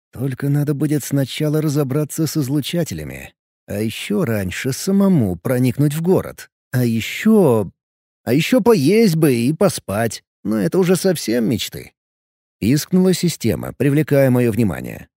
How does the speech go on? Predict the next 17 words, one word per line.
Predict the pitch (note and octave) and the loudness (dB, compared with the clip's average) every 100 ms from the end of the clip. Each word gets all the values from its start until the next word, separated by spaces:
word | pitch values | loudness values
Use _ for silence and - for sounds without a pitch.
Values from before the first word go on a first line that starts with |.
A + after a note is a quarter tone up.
| - | -8
Это | B2 B2+ | -6 -2
на | B2 | 0
границе | A#2+ B2 C3+ A2+ A#2 | 0 0 0 0 -4
сканера | - E3+ C#3 D#2+ D#2 | -2 0 0 -2 -6
появился | - F3 F3 G3+ F3+ G3 | -2 0 2 2 0 -2
патруль | F3 F3 F3+ F3 | -2 -2 2 0
фоггеров. | - C#3+ D#2 C2+ A#1+ - - _ _ _ - | 0 -4 -6 -8 -12 -18 -20 _ _ _ -4
Как | G#2 A2+ | -2 0
раз | A#2+ A#2+ G2 | 0 2 0
в | - | -4
том | A#2+ A2+ | -2 0
месте | D#3+ F#3+ B2 - A#1+ | 2 2 0 -6 -8
я | C2 C3+ | -4 -4
собирался | F3 E3+ G3 F#3 F#3+ | -2 0 2 2 0
свернуть | - D#3 D#3+ F3 D3 | 0 0 2 2 0
к | |
городу. | C3 G#2 A#1 A#1 A1+ | -2 -4 -6 -12 -16